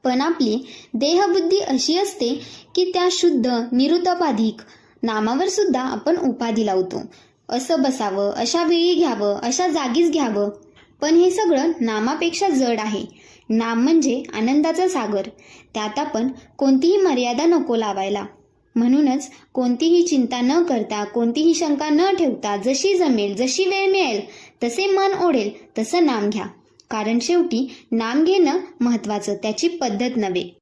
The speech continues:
अशाच माहितीसाठी आमच्या चॅनलला लाईक करा, शेअर करा आणि सबस्क्राईब करायला विसरू नका. धन्यवाद.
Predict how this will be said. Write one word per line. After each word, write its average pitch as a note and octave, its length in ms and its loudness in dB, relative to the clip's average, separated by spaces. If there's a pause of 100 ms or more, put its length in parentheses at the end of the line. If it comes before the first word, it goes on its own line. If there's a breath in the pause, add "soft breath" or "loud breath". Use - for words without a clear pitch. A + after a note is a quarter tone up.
अशाच C4+ 340 -10
माहितीसाठी D#4+ 760 -8 (260 soft breath)
आमच्या E4 360 -8
चॅनलला F4 520 -4 (240)
लाईक C#4 340 -8
करा, E4 280 -2
शेअर F4 320 -4
करा A#3 320 -8 (160)
आणि E4 120 -8
सबस्क्राईब D#4+ 440 -6
करायला A#3 340 -6
विसरू B3 440 -12
नका. G#3 280 -6 (480)
धन्यवाद. C#4 460 -4